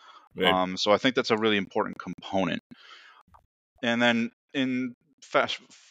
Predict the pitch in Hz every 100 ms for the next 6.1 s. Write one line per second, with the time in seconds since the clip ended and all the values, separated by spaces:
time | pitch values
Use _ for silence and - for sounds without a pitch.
0 | _ _ - _ 117 104 - 185 131 120
1 | - 107 - 123 113 - 131 110 98 -
2 | 95 104 143 131 104 92 82 85 _ _
3 | _ _ - - _ - 101 98 113 123
4 | 143 131 123 117 120 113 - 151 127 120
5 | 120 131 - 110 - - 135 127 110 -